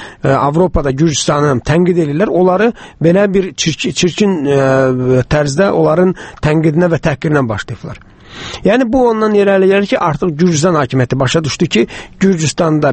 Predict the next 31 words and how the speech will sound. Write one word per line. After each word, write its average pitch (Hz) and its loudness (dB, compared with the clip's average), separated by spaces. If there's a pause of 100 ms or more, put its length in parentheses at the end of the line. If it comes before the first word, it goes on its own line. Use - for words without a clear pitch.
birbaşa 165 0
olaraq 147 0
Avropanın 147 0
sevim, 170 2 (260)
lübimçiki 185 2
yoxdur 175 -2
artıq, 117 -12
sevimci 180 2
yoxdur. 175 -2 (400)
Bu 208 2
Gürcüstanı 196 0
Avropa 170 -2
çox - -4
konkret 180 0 (300)
məqsədlər 151 0
irəli 165 2
sürür, 185 0
xüsusən 139 -2
bu 151 2
insan 156 2
hüquqları 139 0
ilə 131 0
bağlı 135 0 (260)
Saakashvili 143 0
hakimiyyətinin 123 0
son 170 2
dövrlərdə 127 0
ba-, 135 0 (420)
etdiyi 190 2
səhvlər, 127 -2
bu, 127 2